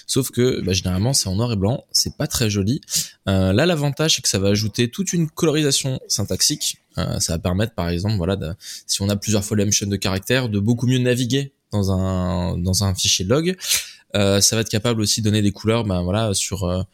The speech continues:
si on a du debug qui est activé, les warns, les debugs, tout ça. Euh, ça se base aussi sur des, euh, comment ça s'appelle ? C'est aussi capable de,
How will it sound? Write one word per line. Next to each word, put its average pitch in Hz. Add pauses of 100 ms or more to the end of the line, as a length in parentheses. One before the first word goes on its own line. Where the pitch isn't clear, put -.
(400)
si -
on 98
a 95
du 98
debug 107
qui 110
est -
activé, 113
les 110
warns, 107
les 101
debugs, 98
tout -
ça. 135 (600)
Euh, 107 (400)
ça -
se 113
base 151
aussi 135
sur 113
des, 107
euh, 98 (140)
comment 98
ça 98
s'appelle ? 85 (240)
C'est -
aussi 110
capable 127
de, 104